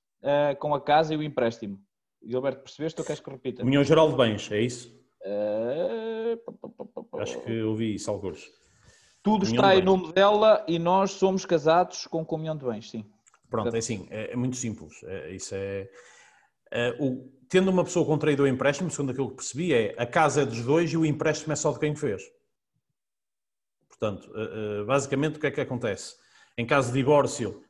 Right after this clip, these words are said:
Speaker 2: tem que dividir o bem, o va-, o valor do bem, eh, e o empréstimo é da responsabilidade apenas de quem o fez. Eh, eh, portanto, lá está,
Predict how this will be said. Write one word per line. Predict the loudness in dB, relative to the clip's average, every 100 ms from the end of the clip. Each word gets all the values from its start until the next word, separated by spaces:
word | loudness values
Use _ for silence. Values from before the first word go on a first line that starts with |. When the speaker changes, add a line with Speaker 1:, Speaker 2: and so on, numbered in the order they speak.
| _
Speaker 2:
tem | -2
que | 0
dividir | 0 2 2 2
o | 2
bem, | 2 2 -2 -10 _
o | -12
va-, | -8 -8
o | -8
valor | -8 -6 -4 -6
do | -4
bem, | -4 -4 -8 _ _ _ _ _ _ _ _ -2
eh, | 2 4 6 4 0 0
e | 2
o | 4
empréstimo | 4 6 6 6 4 0 -2 0
é | 4 4
da | 4
responsabilidade | 0 -4 -4 -2 0 2 4 4 2
apenas | 2 4 4 4 -2 -4
de | -8
quem | -6 -6 -6
o |
fez. | -8 -8 -8 -14 _ _ _ _ _ _ _ _ _ _ _ _ _ _ _ _ _ -16
Eh, | -16 -16
eh, | -18 -20
portanto, | _ -12 -12 -10
lá | -6
está, | -4 -2 -2 -4